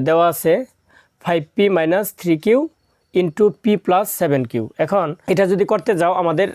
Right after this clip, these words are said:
বর্গের অন্তররূপের একটা সূত্র আছে, যেটাকে আমরা অনুসিদ্ধান্ত নামে চিনি, মানে মান নির্ণয়ের ক্ষেত্রে প্রয়োগ, বর্গের অন্তর নির্ণয় করার ক্ষেত্রেও প্রয়োগ করা হয়। যেমন এটা কি দেখো, আমি লিখে রাখছি আগে যাতে আমার সময়টা বেঁচে যায়। এ বি সমান কি a plus b by two whole square minus a minus b by two whole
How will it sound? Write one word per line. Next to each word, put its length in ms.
বর্গের 340
অন্তররূপের 460
একটা 120
সূত্র 200
আছে, 200
যেটাকে 320
আমরা 120
অনুসিদ্ধান্ত 480
নামে 200
চিনি, 240
মানে 140
মান 200
নির্ণয়ের 320
ক্ষেত্রে 280
প্রয়োগ, 200
বর্গের 300
অন্তর 260
নির্ণয় 320
করার 240
ক্ষেত্রেও 340
প্রয়োগ 260
করা 160
হয়। 140
যেমন 240
এটা 180
কি 80
দেখো, 200
আমি 160
লিখে 220
রাখছি 260
আগে 200
যাতে 200
আমার 200
সময়টা 400
বেঁচে 260
যায়। 140
এ 60
বি 140
সমান 260
কি 120
a 80
plus 220
b 20
by 180
two 120
whole 160
square 240
minus 260
a 100
minus 240
b 20
by 80
two 160
whole 140